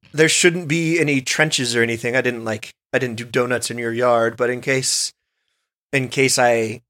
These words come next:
you know, dug up any ruts or something, here's my phone number. You can give me a call. I can come fix it when the snow melts. Here's my parents' phone number in case you don't believe me. I'm gonna le-, get out of your hair now, the same way that I got out of your ditch. Goodbye.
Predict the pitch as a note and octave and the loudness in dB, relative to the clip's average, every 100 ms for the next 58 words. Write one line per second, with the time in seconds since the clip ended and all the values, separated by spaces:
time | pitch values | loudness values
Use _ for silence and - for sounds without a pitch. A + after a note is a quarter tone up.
0 | _ C3+ G#2 A2+ _ _ _ C3 - C#3+ | _ -6 -6 -8 _ _ _ -14 2 2
1 | B2+ B2+ B2 B2 A#2+ A#2 G#2+ B2 A2+ C3 | 4 2 2 -2 -2 -6 -10 -10 0 0
2 | - - A2+ A2+ G2+ B2 A2 D3 C3 C3 | 2 -2 -2 -4 -4 -8 -2 0 0 4
3 | C#3 C3+ C3+ A#2+ A#2 A#2 A#2+ B2 A2+ A#2+ | 4 4 2 0 0 0 -2 -2 -6 -8
4 | A#2+ A#2+ A#2 - A2 A2+ A2 A#2 A#2+ A2 | -6 -4 -6 -2 0 0 -2 -6 -6 -4
5 | A#2+ - A#2 A2+ G#2 - B2+ B2 A#2 B2+ | -4 -4 -6 -8 -6 -6 -4 -4 -6 -6
6 | - - _ _ _ _ D#3+ D3 D3+ C#3+ | -8 -10 _ _ _ _ 2 4 2 4
7 | D#3+ E3 - C#3 C3 A#2+ B2 C3 A2+ B2+ | 2 2 -2 -2 -2 -4 -4 -6 -6 -6
8 | - B2 B2 A#2 B2 C3+ B2 A2+ A#2+ _ | -6 -6 -6 -6 -4 -6 -6 -10 -12 _
9 | _ _ _ - B2 C3 B2 B2 B2+ A#2 | _ _ _ -8 -6 -2 -2 -2 -2 -2
10 | B2+ B2 B2 B2 A#2+ D3 C#3 G#2+ A#2 C3 | 2 4 4 2 0 0 0 -2 -6 -10
11 | _ _ _ _ _ _ - A#2+ - A#2 | _ _ _ _ _ _ -14 -6 -4 -2
12 | A#2 A#2 A#2 A#2 A#2 A#2 A#2 A#2+ B2 D#3 | -2 0 0 0 2 2 0 -4 -4 -4
13 | - B2+ F3 C3 C3 | -6 -4 -2 -2 -2